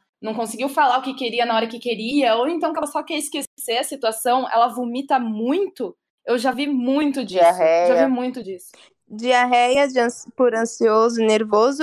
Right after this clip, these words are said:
Speaker 3: e, assim, vomitar palavras, né? A primeira
Speaker 1: Sim.
Speaker 3: pessoa que aparece na tua frente, você descarrega tudo.
Speaker 1: Sim. Teve um, um dia aí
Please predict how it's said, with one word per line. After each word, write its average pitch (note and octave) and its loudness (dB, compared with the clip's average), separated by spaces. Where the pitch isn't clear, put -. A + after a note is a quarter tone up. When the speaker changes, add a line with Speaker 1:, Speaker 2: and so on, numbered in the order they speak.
Speaker 3:
e, C4 4
assim, C#4 2
vomitar C4 4
palavras, A#3 2
né? F#3 2
A G3 2
primeira A3 4
Speaker 1:
Sim. B3+ -2
Speaker 3:
pessoa D4 2
que C4 4
aparece A#3 2
na A3+ 0
tua A3+ 2
frente, A3+ 0
você C4+ 2
descarrega B3 0
tudo. B3+ -4
Speaker 1:
Sim. F4 -4
Teve B3 0
um, F#4 0
um B3 -4
dia A3+ -4
aí A3+ -4